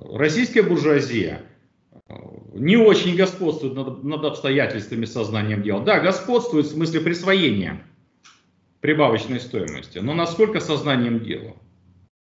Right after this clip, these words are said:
Мы к этому, я думаю, ещё вернёмся, потому что здесь надо, надо рассмотреть этот момент, э,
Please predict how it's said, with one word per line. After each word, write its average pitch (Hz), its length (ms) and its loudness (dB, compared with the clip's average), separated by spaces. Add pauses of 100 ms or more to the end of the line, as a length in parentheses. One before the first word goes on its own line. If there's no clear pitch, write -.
(600)
Мы 160 100 -2
к 170 60 -2
этому, 160 300 0
я 156 100 6
думаю, 151 240 0
ещё 156 220 0
вернёмся, 202 520 0
потому 120 320 -2
что 120 160 -6
здесь 120 180 -4
надо, 113 320 -2
надо 123 360 -2
рассмотреть 120 480 -2
этот 107 220 -2
момент, 113 500 0
э, 98 640 -2